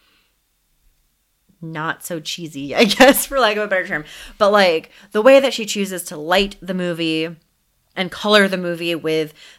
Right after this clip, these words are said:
the younger scenes being kind of cast in this golden light with the remembrance of childhood, whereas the adult scenes are kind of the stark <laughs> reality and harsh daylight and whatnot. She just takes,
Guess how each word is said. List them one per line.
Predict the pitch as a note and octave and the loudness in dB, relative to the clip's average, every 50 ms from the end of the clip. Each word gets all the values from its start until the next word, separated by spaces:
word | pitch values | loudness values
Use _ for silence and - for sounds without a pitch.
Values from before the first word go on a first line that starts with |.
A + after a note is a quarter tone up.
| _ | _
the | - F#3 | -6 -2
younger | F#3 G3 G3 F#3 F#3 F#3 | 0 0 0 0 -2 -4
scenes | F#3 - G3 F3+ F3+ F3 D#3+ | -4 -6 -6 -6 -6 -8 -8
being | - F3+ F3 E3+ | -8 -8 -6 -8
kind | E3 - - F3+ E3 | -8 -10 -10 -8 -8
of | D#3+ | -10
cast | - - - D#3+ D#3 D#3 - - | -8 -4 0 0 0 0 -2 -8
in | F3+ | -10
this | D#3 D#3 - | -10 -10 -10
golden | - - D#3+ E3 D#3+ E3+ D#3+ E3 | -8 -6 -6 -6 -6 -8 -8 -6
light | D#3 D#3 D#3 D#3 C3+ | -4 -2 -2 -2 -4
with | D#3 D#3 | -6 -6
the | D#3 | -8
remembrance | D3+ D#3+ D#3+ D#3 D#3 D3+ D3 - | -8 -6 -6 -8 -8 -8 -10 -12
of | F3+ G3+ | -14 -10
childhood, | - - D#4+ D#4 D4 D4 C4 D4 C4+ | -2 2 4 4 4 4 2 0 -2
whereas | G#3+ A3 G#3 F#3+ F#3+ F3+ - | 0 0 0 0 0 -2 -4
the | - G3+ F3+ - | -4 -2 -2 -2
adult | G3 G3+ G#3 A#3 G#3+ G3 - | -2 -2 -2 -2 -2 -2 -4
scenes | - G#3+ G3+ G3 F#3 | -6 -8 -6 -6 -6
are | E3+ | -6
kind | F3 - - E3 E3 | -6 -6 -6 -6 -6
of | E3 D#3 E3 | -6 -10 -8
the | E3+ | -8
stark | - - - - F#3 F3 F#3+ G3 - - - - - - | -8 -4 0 2 4 4 4 2 -2 -12 -16 -18 -20 -18
<laughs> | - C#4+ G#3+ | -18 -14 -6
reality | F#3+ F#3 G3 F#3+ F#3 F3+ F3 F3+ F3 E3+ E3+ E3+ E3+ E3+ | -2 2 6 8 8 8 8 6 4 2 2 0 0 0
and | D#3+ | -2
harsh | E3+ - F#3 E3+ E3+ E3+ E3 - - - | -2 0 2 2 2 2 -2 -4 -8 -6
daylight | E3+ F3 E3+ D#3+ D#3 D#3 D#3 D#3+ D3+ - | -2 0 0 0 0 -2 -2 -2 -2 -4
and | - E3+ F3 E3+ | -6 -6 -6 -6
whatnot. | E3 D3 - - E3 D#3+ D#3+ D3 - - | -6 -6 -4 -4 -4 -4 -2 -4 -4 -6
She | - - G3+ F#3 | -8 -10 -10 -8
just | F3 E3+ E3+ - | -8 -8 -8 -8
takes, | - - G#3+ G3+ G3+ G3+ - - | -8 -6 -6 -6 -6 -8 -12 -14